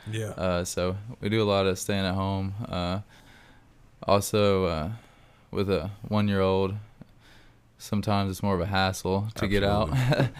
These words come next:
Speaker 2: than it
Speaker 3: Absolutely.
Speaker 2: is, uh, to stay home. So this past year, I'll say we probably have done less than we have, uh,
Speaker 3: Sure.
Speaker 2: the whole time being together.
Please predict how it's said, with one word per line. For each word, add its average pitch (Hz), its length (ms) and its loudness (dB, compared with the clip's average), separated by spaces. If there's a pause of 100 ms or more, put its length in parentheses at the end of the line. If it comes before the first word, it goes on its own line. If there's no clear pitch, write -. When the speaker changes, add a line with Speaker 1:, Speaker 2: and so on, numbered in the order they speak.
(100)
Speaker 2:
than 90 140 0 (140)
it 104 40 8
Speaker 3:
Absolutely. 104 140 4
Speaker 2:
is, 101 280 4
uh, 92 260 0 (420)
to 104 100 -8
stay 101 240 2
home. 101 360 0
So 95 340 0 (640)
this 101 160 0
past 107 400 2
year, 101 320 4
I'll 95 120 4
say 101 240 0
we 98 140 0
probably 95 340 0
have 95 120 -2
done 95 220 -2
less 95 300 -2
than 95 240 -2 (140)
we 98 200 -6
have, 92 260 -2
uh, 95 140 -2
Speaker 3:
Sure. 104 140 -4
Speaker 2:
the 98 40 0
whole 95 120 4
time 95 240 -2
being 98 180 -2
together. 98 400 -2